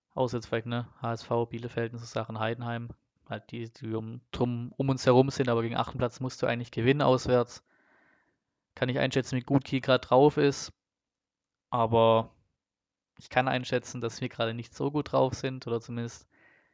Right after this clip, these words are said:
das Gemüt grad nicht so positiv gestimmt ist. Also Fanbrille wie immer, Tipp, yo, geil, wir gewinnen das Ding und das wird noch was und gegen H S V nächste Woche auch, dann sind wir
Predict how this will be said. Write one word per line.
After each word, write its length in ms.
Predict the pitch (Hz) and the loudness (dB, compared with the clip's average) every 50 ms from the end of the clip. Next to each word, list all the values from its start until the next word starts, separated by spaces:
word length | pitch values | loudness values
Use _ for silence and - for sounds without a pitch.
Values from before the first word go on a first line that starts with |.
| _ _ _ - | _ _ _ -6
das 180 | - 127 - | -6 -6 -4
Gemüt 300 | - 131 127 127 131 135 | -2 -2 0 0 -2 -2
grad 240 | - - 131 123 - | -2 -2 -2 -2 -2
nicht 160 | 139 135 - | -2 -6 -2
so 200 | - 151 151 151 - | 0 2 2 2 2
positiv 520 | - - 156 156 151 156 - 147 143 - | 4 6 6 6 4 2 0 0 -2 0
gestimmt 420 | - 139 - - - 135 131 131 135 | 0 -2 -2 2 2 2 2 4 2
ist. 200 | 135 123 - 127 | 0 2 2 0
Also 260 | 120 117 120 120 120 - | 0 0 0 -4 -6 -8
Fanbrille 540 | - - - 143 151 147 143 147 139 135 127 | -4 0 2 2 2 2 2 0 2 2 0
wie 80 | 135 139 | 0 0
immer, 340 | 131 131 131 131 127 127 - | 2 4 4 4 4 2 0
Tipp, 320 | - - 131 - - - _ _ _ _ _ _ _ _ - | -2 0 0 0 0 -4 _ _ _ _ _ _ _ _ 2
yo, 320 | 131 131 135 139 127 123 _ _ _ _ - | 6 8 8 8 6 4 _ _ _ _ 4
geil, 320 | 127 117 120 123 123 113 | 4 4 4 4 0 -2
wir 120 | 120 120 | -2 0
gewinnen 300 | 120 123 117 131 147 156 | 0 2 4 4 2 4
das 180 | 160 156 147 - | 2 -2 -2 -2
Ding 260 | - 147 147 147 147 | -4 -2 -2 -2 -4
und 160 | 143 127 120 | -6 -4 -2
das 180 | 123 123 117 - | -2 -2 0 0
wird 180 | 135 135 - 135 | -2 -2 0 0
noch 140 | 131 117 | -2 0
was 320 | 117 120 120 117 - - - | 2 2 2 0 -2 -8 -10
und 220 | 127 113 113 - | -10 -10 -10 -12
gegen 180 | - 113 113 113 | -12 -8 -4 -2
H 100 | 113 113 | -2 -2
S 100 | 113 - | -2 0
V 160 | - 120 123 | 0 0 0
nächste 240 | 123 120 - - 127 | 0 -4 -8 -6 -6
Woche 160 | 120 120 123 | -4 -2 0
auch, 220 | - 135 139 131 | 2 2 2 2
dann 120 | 127 127 117 | 0 -4 -8
sind 200 | - - 123 120 | -6 -4 -2 0
wir 200 | 117 117 113 | 0 0 0